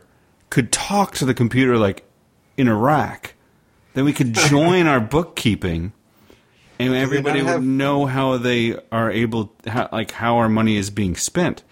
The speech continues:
Speaker 2: Is the
Speaker 1: It's
Speaker 2: Pentagon
Speaker 1: almost like we
Speaker 2: unwilling
Speaker 1: should
Speaker 2: to pay for QuickBooks or something? Or
Speaker 1: It's
Speaker 2: what's going
Speaker 1: almost like we should invent a technology that allows the two computers to talk to each other.
Speaker 2: Hmm.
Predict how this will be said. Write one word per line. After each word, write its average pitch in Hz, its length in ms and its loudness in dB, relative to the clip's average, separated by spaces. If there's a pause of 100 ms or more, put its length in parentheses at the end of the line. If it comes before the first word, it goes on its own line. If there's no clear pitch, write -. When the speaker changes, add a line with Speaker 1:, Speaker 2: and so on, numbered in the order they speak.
(140)
Speaker 2:
Is 123 160 -2
the 139 120 0
Speaker 1:
It's 151 120 2
Speaker 2:
Pentagon 160 280 2
Speaker 1:
almost 220 280 2
like 151 200 0
we 127 140 0
Speaker 2:
unwilling 147 400 2
Speaker 1:
should 135 100 2
Speaker 2:
to - 40 -20
pay 135 180 2
for 139 200 0
QuickBooks 160 640 -2
or 165 80 0
something? 165 460 -4
Or 151 80 -2
Speaker 1:
It's 139 120 0
Speaker 2:
what's - 160 -10
going 156 120 0
Speaker 1:
almost 185 400 0
like 131 240 0
we 131 220 0
should 127 260 -2
invent 101 760 -2 (500)
a - 20 -12
technology 113 1040 -2 (100)
that 110 180 -2
allows 123 720 0
the 110 120 -6
two - 320 -2
computers 113 880 2 (480)
to - 160 2
talk - 680 -2
to 90 220 -2
each 73 260 -6
other. - 360 -14 (400)
Speaker 2:
Hmm. 98 500 4